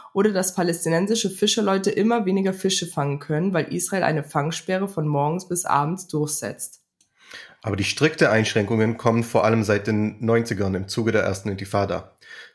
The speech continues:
Speaker 2: Davor konnten Menschen aus den besetzten Gebieten in Israel gehen und umgekehrt. Das hat die Gebiete in vieler Hinsicht im Alltagsleben zu einem Teil von Israel gemacht.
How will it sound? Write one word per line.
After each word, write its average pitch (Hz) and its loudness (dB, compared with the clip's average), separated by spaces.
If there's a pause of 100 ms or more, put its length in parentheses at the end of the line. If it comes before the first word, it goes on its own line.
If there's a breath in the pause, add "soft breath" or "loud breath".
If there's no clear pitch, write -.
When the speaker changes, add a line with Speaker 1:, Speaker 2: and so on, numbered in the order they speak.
Speaker 2:
Davor 127 2
konnten 110 -2
Menschen 117 2
aus 101 -2
den 104 -2
besetzten 101 -2
Gebieten 101 -2
in 120 0
Israel 120 0
gehen 120 -2
und 135 -4
umgekehrt. 101 -6 (300 soft breath)
Das - -8
hat 107 0
die 113 -2
Gebiete 117 0
in 104 2
vieler 135 0
Hinsicht 104 -2
im 107 -2
Alltagsleben 107 -2
zu 101 -8
einem 104 -2
Teil 104 -4
von 120 -10
Israel 117 -4
gemacht. 90 -10